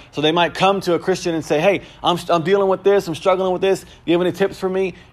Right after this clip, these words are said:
And then the, the Christian says, "Yeah, here's a Bible verse for you," right? And so that person's frequent, uh, response is to give them this canned Bible verse,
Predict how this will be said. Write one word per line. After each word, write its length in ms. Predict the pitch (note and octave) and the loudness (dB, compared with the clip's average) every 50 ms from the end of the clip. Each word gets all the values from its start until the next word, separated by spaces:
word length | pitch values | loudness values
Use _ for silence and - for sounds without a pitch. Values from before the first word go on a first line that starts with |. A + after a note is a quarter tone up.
| _ - | _ -4
And 140 | D3+ D3+ D#3+ | -2 0 0
then 160 | D#3+ E3 D#3+ | 0 2 2
the, 140 | D#3 D3+ - | 2 2 2
the 120 | - D#3 | 0 -2
Christian 400 | - - A3 A3 - - F3 D#3+ | 0 2 2 2 2 0 -4 -2
says, 260 | - F3+ D#3+ D3 - | 2 2 2 2 2
"Yeah, 200 | - A3 B3 F3 | 2 2 2 2
here's 180 | C3+ D3 G3+ F3+ | 4 2 0 0
a 60 | F#3+ | 2
Bible 260 | F3 F#3+ F#3+ F3+ E3+ | 2 2 4 4 2
verse 220 | D3 D3 B2+ A#2 - | 0 -2 -4 -4 -6
for 180 | - C3+ A2 | -6 -6 -6
you," 140 | G#2 G#2 G#2+ | -6 -4 -2
right? 240 | B2 C#3+ E3+ F3 - - - - - - - - _ - - - - - | -2 -2 -2 -4 -10 -16 -20 -20 -20 -20 -20 -20 _ -20 -20 -20 -12 -6
And 160 | D3 D#3+ D3+ | -6 -6 -2
so 300 | - F#3 E3 D#3+ D#3 - - - - | 2 4 4 4 4 0 -6 -16 -6
that 200 | D3 D3+ D3+ D3 | 0 0 0 2
person's 400 | - E3+ F3 E3 E3+ E3 D#3 D3 | 2 0 -2 0 -2 -4 -6 -6
frequent, 540 | - - - - F#3+ G3+ F#3+ - G3 F#3 - - - - | -8 -10 -4 -2 -2 -2 0 -2 -2 -2 -2 -10 -8 -2
uh, 220 | C#3+ C#3+ C#3 - - | 0 0 0 0 -2
response 580 | - C#3+ D3 C#3 - - G3+ G3+ G3+ F3+ D#3+ D#3 | -6 -6 -6 -6 -2 0 2 2 2 2 0 -4
is 100 | C#3 - | -8 -8
to 80 | - | -8
give 140 | C3 C#3+ D#3+ | -6 -4 -4
them 100 | D#3 D#3 | -4 -2
this 140 | D3 C3 B2+ | -4 -6 -6
canned 640 | - - - D#3+ E3 F3 F3 E3+ E3+ E3+ D#3+ C3 B2+ | -8 -10 -8 -6 -4 -4 -4 -4 -4 -4 -6 -2 -2
Bible 320 | D3 D3 D#3 D3+ D3+ D3 | 0 0 2 0 0 -2
verse, 400 | B2+ B2 B2 B2 C3 C#3 - - | 0 0 0 0 -2 -4 -6 -10